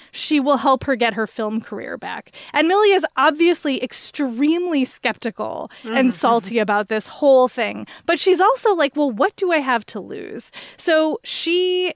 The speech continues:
Speaker 1: gets sent on this, like, very wacky L A style mission that involves, like, the Fae and how they've been influencing Hollywood forever. And it's, like, ve-, it's a really bonkers kind of plot.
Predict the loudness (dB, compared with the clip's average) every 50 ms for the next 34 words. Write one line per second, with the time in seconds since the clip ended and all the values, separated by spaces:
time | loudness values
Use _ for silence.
0 | -10 _ _ _ -18 -14 -4 0 0 0 0 -2 -4 -4 0 2 2 2 4 2
1 | 2 0 0 -2 -2 -4 -6 -6 -6 -14 -6 -2 0 2 2 2 2 0 -2 -4
2 | -6 -4 -2 -2 -2 -2 -6 -10 -12 -10 -8 -6 -6 -6 -6 -8 _ _ _ 2
3 | 4 6 6 6 4 4 4 2 2 2 2 2 0 -2 -4 -2 0 2 4 4
4 | 4 4 4 2 2 0 -2 -2 0 0 0 0 0 0 -2 0 0 0 -2 -2
5 | -4 -4 -4 -4 -2 -2 -2 0 0 0 0 -2 0 0 2 2 0 -2 -2 -2
6 | -2 -2 0 0 2 4 4 4 4 4 2 2 0 0 0 -2 0 0 0 0
7 | 0 -2 -2 -2 -2 0 0 0 0 -2 -2 -4 -4 -2 -2 0 -2 0 0 2
8 | 2 2 2 2 2 2 0 0 0 0 0 0 0 0 -2 -4 -4 -4 -8 -8
9 | -8 -10 -8 -6 -2 2 2 2 2 0 -8 -14 -4 0 0 0 2 2 2 4
10 | 4 2 2 2 2 2 2 2 2 2 0 0 0 0 -4 -4 -2 -2 -4 -6
11 | -8 -6 -2 0 0 0 -2 -4